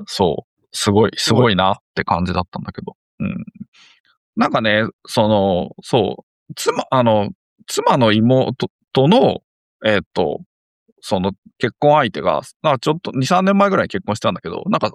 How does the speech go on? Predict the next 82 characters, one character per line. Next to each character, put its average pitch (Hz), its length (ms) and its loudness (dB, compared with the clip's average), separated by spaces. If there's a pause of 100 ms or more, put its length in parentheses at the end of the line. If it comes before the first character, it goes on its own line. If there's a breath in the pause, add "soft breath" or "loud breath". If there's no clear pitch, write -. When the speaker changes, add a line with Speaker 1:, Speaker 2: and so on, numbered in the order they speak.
Speaker 1:
す - 220 -2
ご 233 140 4
い 185 40 2
麻 117 160 2
雀 113 180 0
強 107 220 -2
く - 120 -12
て、 71 340 -8 (220)
だ - 80 0
か 117 60 4
ら 127 60 4
な - 40 0
ん - 40 -8
か、 - 120 2
Speaker 2:
へ 160 240 6
ー。 151 100 4
Speaker 1:
セ 151 60 2
ミ、 170 160 -2
セ 170 200 0
ミ 214 120 4
プ 370 120 2
ロ 269 100 2
み - 80 -2
た - 140 0
い 87 40 -2
な 87 80 -2
感 87 220 -2
じ - 220 -10 (600 soft breath)
な - 120 0
ん - 20 -2
だ 87 100 -2
よ。 - 40 0
Speaker 2:
す - 20 0
ご - 0 -
い。 - 20 2
Speaker 1:
な 180 80 2
ん 180 40 -4
か 123 100 -2
そ - 100 -2
れ 196 140 2
で 196 320 2
麻 165 140 4
雀 160 360 0 (300)
教 127 220 0
え 117 40 0
て 117 300 0 (300)
も 104 140 4
ら 101 80 2
っ 107 40 -8 (180)
て、 90 240 0
み - 140 -10
た - 140 -8
い - 100 -18
な。 - 80 -20 (720 soft breath)
あ - 60 -2
と - 100 -2
な 127 80 2
ん 127 60 -2
か 110 120 0
そ 113 100 -2
う、 - 20 -12
妻 175 240 2
の 127 100 0
実 107 260 -2
家 120 40 0
に 120 60 -2
古 131 260 2
い 110 100 2
麻 110 160 2
雀 120 180 2
牌 71 160 -2
が 98 100 -4
転 104 200 0
が 101 80 2
っ 104 60 0
て 104 140 -4
た - 100 -10
か - 100 -6
ら、 - 340 -4 (120)
な 190 100 -2
ん - 40 -8
か、 - 160 -14